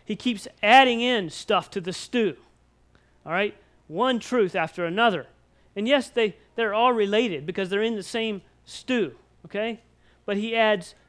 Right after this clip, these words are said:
the carrots and the celery and the potatoes and some meat. And it's, it's all put into this stew. And he doesn't just make a direct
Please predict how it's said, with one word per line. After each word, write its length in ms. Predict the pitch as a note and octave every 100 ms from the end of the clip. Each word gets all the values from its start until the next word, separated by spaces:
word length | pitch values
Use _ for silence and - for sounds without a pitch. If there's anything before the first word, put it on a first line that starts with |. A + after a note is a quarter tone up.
| -
the 60 | G3+
carrots 520 | - B3 G#3 - -
and 160 | F3+ F#3
the 40 |
celery 540 | - C4 B3+ A#3 F3
and 100 | D#3
the 60 | F3+
potatoes 800 | G3+ - B3+ C#4 G3+ C#3+ B2 - _ _ -
and 160 | F#3 E3
some 300 | G#3+ F#3 G3+
meat. 380 | C#4 E3+ - - _ _ _ _ _ _ _ _ _ _
And 120 | E3+ F#3+
it's, 180 | - A3+
it's 140 | E3+ -
all 380 | G#3 C4+ C4
put 180 | C4 B3+
into 240 | B3+ A3+ A#3
this 160 | A3+
stew. 640 | - - - - B3+ E3+ - _ _ _ _ _ _ _ _ _ _ _ _ _ -
And 100 | A3
he 100 | A#3+
doesn't 320 | A3+ D4 D4+
just 160 | B3+ A3
make 280 | A#3 C4+ G#3+
a 60 |
direct 520 | F#3 G3+ A#3+ C4+ -